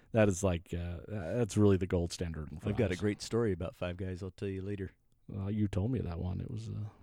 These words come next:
Speaker 1: no, I don't.
Speaker 2: It was a
Speaker 1: <laughs>
Speaker 2: doozy. Anyway, Shake Shack, yes, no, go.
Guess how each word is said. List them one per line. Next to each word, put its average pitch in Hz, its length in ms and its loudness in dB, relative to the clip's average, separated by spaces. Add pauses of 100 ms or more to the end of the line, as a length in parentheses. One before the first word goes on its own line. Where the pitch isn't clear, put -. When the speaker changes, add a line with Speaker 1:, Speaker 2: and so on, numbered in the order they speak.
(160)
Speaker 1:
no, 107 160 4
I 85 120 0
don't. 98 160 -6
Speaker 2:
It 143 120 0
was 117 140 0
a 120 100 4
Speaker 1:
<laughs> 113 160 -10
Speaker 2:
doozy. 196 840 10 (1600)
Anyway, 156 320 6
Shake 175 320 4
Shack, 185 400 2 (380)
yes, 185 420 2 (140)
no, 160 360 2 (300)
go. 110 300 2